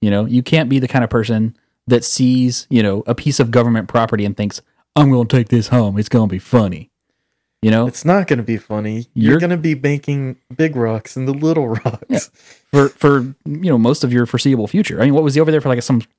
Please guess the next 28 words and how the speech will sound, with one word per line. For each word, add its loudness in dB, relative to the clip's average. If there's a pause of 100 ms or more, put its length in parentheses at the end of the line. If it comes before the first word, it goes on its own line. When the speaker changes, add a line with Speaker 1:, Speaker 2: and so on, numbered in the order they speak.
Speaker 1:
college 0
trip 0
or 0
something -2
like -4
that? 0
Speaker 2:
Uh-huh. -4 (220)
Speaker 1:
Yeah, 2
you 0
can -6
forget 2
about 0
all 0
that, 0 (100)
you 0
know? 4
Speaker 2:
Fifteen -2
years, -4
buddy. -2 (100)
Speaker 1:
Yeah, 4
you're, 0
you're, 0
you're 4
gonna 4
go 0 (320)
to 2
North 4
Korea 0